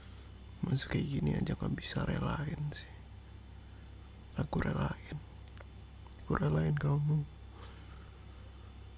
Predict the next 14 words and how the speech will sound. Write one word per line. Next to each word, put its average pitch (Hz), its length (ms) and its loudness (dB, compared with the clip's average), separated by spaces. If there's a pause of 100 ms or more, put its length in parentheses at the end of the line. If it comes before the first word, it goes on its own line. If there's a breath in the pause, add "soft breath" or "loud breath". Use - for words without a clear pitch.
(260)
Cuma - 260 4
aku - 240 -2
nggak 147 120 2
bohong, 147 380 6
aku 147 220 2
takutnya - 560 2
setengah 139 320 2
mati, 139 400 4
aku 147 240 2
belum 151 320 4
siap. - 320 -6 (640)
Itu 190 160 -2
doang - 260 0
masalahnya. - 540 -6